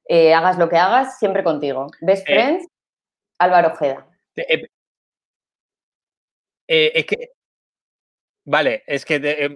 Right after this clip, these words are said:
Speaker 2: se, se paró un momento la, la
Speaker 1: Ah.
Speaker 2: conexión y no había escuchado bien, pero, eh, tener de compañero de piso a Álvaro Ojeda o salir en una serie de los Javis.
Speaker 1: Sí.
Speaker 2: ¿No?
Speaker 1: Pero, eh, o sea,
Speaker 2: Vale.
Speaker 1: con Álvaro Ojeda
Speaker 2: Eh,
Speaker 1: sería levantarte con él, cenar con él, o sea,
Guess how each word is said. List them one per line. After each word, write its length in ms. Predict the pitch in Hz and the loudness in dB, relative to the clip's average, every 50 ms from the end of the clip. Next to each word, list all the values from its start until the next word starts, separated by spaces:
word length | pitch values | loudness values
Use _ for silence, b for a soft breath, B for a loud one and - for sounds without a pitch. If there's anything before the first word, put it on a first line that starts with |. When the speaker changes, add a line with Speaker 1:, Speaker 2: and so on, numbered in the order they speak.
| 139 143 | -12 -16
Speaker 2:
se, 400 | - - - 143 135 135 143 143 | -6 -2 0 2 2 2 0 -2
se 160 | - - 143 | -4 -8 -2
paró 220 | - 135 131 147 | 0 2 2 2
un 60 | 160 170 | 2 2
momento 280 | 170 170 160 139 160 | 0 -2 2 2 2
la, 600 | 156 151 147 147 147 143 143 143 139 139 139 139 135 | 2 4 2 2 4 4 4 4 2 2 2 4 2
la 80 | 131 127 | 2 2
Speaker 1:
Ah. 40 | |
Speaker 2:
conexión 540 | - 139 139 135 131 - 170 175 180 180 185 | 0 -2 -4 -4 -4 -2 0 0 0 0 -4
y 60 | 165 | -6
no 80 | 143 139 | -6 -2
había 120 | 139 147 | 0 0
escuchado 420 | 147 - - 139 - 160 151 147 143 | 0 -2 -4 -6 -4 0 0 0 2
bien, 260 | 151 160 170 180 175 | 2 0 -2 -2 0
pero, 320 | - 139 131 131 131 131 | 0 2 2 2 2 0
eh, 100 | 135 135 | -2 -6
tener 260 | 127 - 139 156 165 165 | -4 -2 -2 -2 0 0
de 80 | 180 | -2
compañero 320 | 185 175 143 165 165 175 170 | -4 -2 -2 -2 0 0 0
de 80 | 160 | 0
piso 200 | 156 170 160 180 | -2 -2 -2 0
a 20 | 160 | 2
Álvaro 200 | 160 160 156 147 | 4 4 2 2
Ojeda 420 | - - 175 185 190 202 208 - _ | 0 0 2 2 2 0 0 -2 _
o 280 | 185 190 208 240 226 b b b b b b _ | 2 4 4 2 0 b b b b b b _
salir 260 | - - 156 160 170 | -8 -4 -2 -2 -2
en 60 | 180 | -2
una 120 | 185 175 156 | -2 -4 -4
serie 160 | 170 175 180 | -2 -2 0
de 80 | 175 | 0
los 120 | 147 131 - | 0 -2 -2
Javis. 360 | - 139 127 120 107 - - | -2 -4 -4 -4 -8 -14 -8
Speaker 1:
Sí. 100 | - - 220 - - - _ _ _ _ _ _ _ _ _ _ _ - | 2 2 2 2 2 -4 _ _ _ _ _ _ _ _ _ _ _ -8
Speaker 2:
¿No? 180 | 151 220 - - | -8 -8 -2 2
Speaker 1:
Pero, 240 | 202 202 202 196 196 196 - 208 | 2 2 2 2 -2 -2 -2 0
eh, 220 | 190 139 - - - _ - 170 - | 0 0 -4 -8 -14 _ -20 -8 -8
o 100 | 190 180 | -8 -6
sea, 160 | 175 220 175 | -2 -4 -2
Speaker 2:
Vale. 40 | 175 175 | -2 -2
Speaker 1:
con 40 | 180 | -4
Álvaro 300 | 196 208 220 240 240 233 233 | -4 -2 0 0 -2 -2 -4
Ojeda 180 | - 254 254 277 - | -6 -4 -2 -2 0
Speaker 2:
Eh, 100 | 151 156 | 0 0
Speaker 1:
sería 280 | 156 151 151 - 240 254 277 277 - _ _ _ _ _ _ _ | 0 0 0 -2 -2 -2 -4 -4 -8 _ _ _ _ _ _ _
levantarte 540 | - 196 190 175 175 170 180 180 180 226 214 | 0 2 2 2 2 0 -2 -2 -2 -6 -6
con 180 | 208 190 196 202 | -6 -6 -4 -4
él, 200 | 208 208 208 202 | -6 -6 -8 -8
cenar 300 | - 196 185 185 185 180 | -10 -10 -10 -10 -8 -8
con 160 | 196 185 185 | -8 -6 -6
él, 240 | 190 190 190 190 180 | -4 -4 -4 -4 -4
o 40 | 170 | -6
sea, 400 | 175 - 170 160 156 139 - | -4 -2 0 0 0 -2 -6